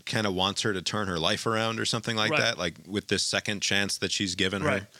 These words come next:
Speaker 1: Uh, Sonya is working on this story for many years and eventually gets it to the point where she's going to have it published. And it turns out that in previous iterations of this story,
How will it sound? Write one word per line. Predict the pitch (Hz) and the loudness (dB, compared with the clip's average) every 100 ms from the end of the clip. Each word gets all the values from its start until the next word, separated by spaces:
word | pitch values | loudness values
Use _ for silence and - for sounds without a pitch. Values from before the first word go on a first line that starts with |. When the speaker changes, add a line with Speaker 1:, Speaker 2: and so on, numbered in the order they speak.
| - - | -20 -4
Speaker 1:
Uh, | 110 98 | 0 2
Sonya | - 135 139 127 113 110 65 - | 2 2 2 2 2 0 -6 -2
is | 101 92 | -2 2
working | 160 156 156 | 0 2 4
on | 139 | 4
this | 135 | 2
story | - 135 120 | 2 2 0
for | 110 104 | 0 0
many | 123 143 | 2 4
years | 104 90 90 87 - | 2 2 0 -2 -2
and | 98 | -2
eventually | 92 113 113 120 107 | 2 2 0 0 0
gets | 101 101 - | 2 0 0
it | 104 | -2
to | - | -2
the | 95 | -2
point | 90 95 90 - | -2 -2 -4 -4
where | 82 | -4
she's | - 82 - - | -2 -2 -6 -4
going | 95 85 | -2 -2
to | 82 | -4
have | 85 80 | -4 -4
it | - | -4
published. | - 143 120 110 - - - - - - - _ - | -2 0 0 -4 -8 -16 -20 -16 -16 -16 -20 _ -4
And | 104 | -2
it | 98 - | -2 -2
turns | 175 208 147 | 0 0 2
out | 151 98 - _ 110 | 2 0 -6 _ -4
that | 113 | 0
in | 101 98 | 0 -2
previous | - 170 156 131 - | -2 0 2 0 0
iterations | 120 123 113 120 123 101 | 0 0 0 0 -2 -2
of | 101 90 | -4 -2
this | 90 | 0
story, | - - 90 90 | 0 0 0 -2